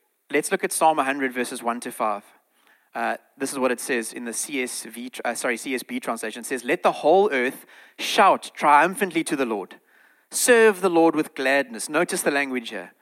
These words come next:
"Come before Him with joyful songs. Acknowledge that the Lord is God.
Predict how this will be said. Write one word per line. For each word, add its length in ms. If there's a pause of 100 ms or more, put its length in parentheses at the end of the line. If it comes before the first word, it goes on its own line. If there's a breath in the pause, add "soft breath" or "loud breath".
(420 soft breath)
"Come 180
before 380
Him 160
with 180
joyful 480
songs. 600 (460)
Acknowledge 600
that 140
the 80
Lord 480 (100)
is 240
God. 540